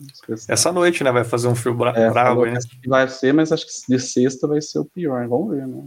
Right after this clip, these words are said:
Speaker 1: Eu já tô bem agasalhado. <laughs> Então, hoje, assim, nossa, nossa principal estratégia, a gente sempre cresceu muito, né, na parceria, né? Aí é o relacionamento aí de novo, né? Então, assim,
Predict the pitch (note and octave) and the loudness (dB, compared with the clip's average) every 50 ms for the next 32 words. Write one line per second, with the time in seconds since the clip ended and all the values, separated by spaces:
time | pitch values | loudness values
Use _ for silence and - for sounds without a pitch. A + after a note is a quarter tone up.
0 | C#3+ A#2 A#2 B2 C3+ D#3+ D#3+ D#3+ - E3+ F3 E3+ E3 F3+ F#3+ F#3 E3 F3 E3+ E3 | -10 -6 -6 -4 -2 -2 -4 -4 -6 -10 -10 -8 -8 -8 -8 -6 -4 -4 -4 -4
1 | E3+ F#3 - D#3+ C3 C3 B2 A#2 A#2 A#2+ - - _ _ - - - B2+ A2+ A#2 | -4 -6 -4 -2 -2 0 0 0 -2 -6 -10 -14 _ _ -20 -6 -4 -2 -2 -2
2 | G#2+ G#2 - D#4 D#4 - - C#4 - - - F#3+ - F#3 E3+ D#3+ D#3 E3 F3+ G#3 | -4 0 0 0 0 0 -4 -8 -6 -2 -2 0 2 2 2 2 2 2 2 2
3 | G3+ B3+ B3 B3 - G3 E3 D#3 D#3 D#3+ E3+ E3 - G#3+ G#3 F#3+ F3+ D#3+ C#3+ C3 | 2 0 -2 0 2 4 4 4 6 4 2 2 2 4 4 4 4 2 2 0
4 | C3 C#3 D3+ D3+ - - - E3 - - - E3 E3+ G3 G3+ - - G3+ F#3 E3 | -4 -6 -6 -6 -8 -8 -8 -8 -6 0 2 2 2 2 0 -2 0 2 2 2
5 | D#3+ - - E3 F3+ E3 G3 G#3+ G#3 - A#3 A#3+ - - C4+ B3+ A3 G3+ - - | 2 2 2 2 4 4 2 0 2 0 -2 -2 0 2 2 2 2 2 0 2
6 | G3+ G3 F3 D#3 E3+ G#3 A#3+ A#3 G#3+ D#3+ D3 D#3 D#3+ E3+ F#3 F#3 D#3 D3 E3+ F3 | 2 2 4 2 2 2 0 0 0 -2 0 2 2 2 4 4 4 4 4 4
7 | F3+ - G3 F#3 F3+ - - A3+ G#3 E3+ D#3 C#3 B2+ A#2+ B2 C3+ C#3+ C#3 A#2+ B2 | 4 2 0 0 0 -2 0 0 2 4 4 4 4 4 2 2 4 4 4 4
8 | C3 C#3 C#3+ D3 D3+ C#3+ D3 C#3+ - D#3 D3+ D3 C3+ C3 C3+ C3+ C#3 C3+ C3+ C3 | 4 4 4 4 2 2 0 0 2 4 4 4 4 4 2 0 0 0 0 2
9 | C3 C#3+ C3 A#2+ A2+ G#2+ G#2 G#2 A2+ A2 A2+ A#2+ A#2+ - A#2 A#2+ - - A2+ G#2+ | 2 2 2 2 2 0 -2 -4 -6 -10 -10 -12 -12 -14 -12 -12 -8 -4 -4 -4
10 | G2+ | -4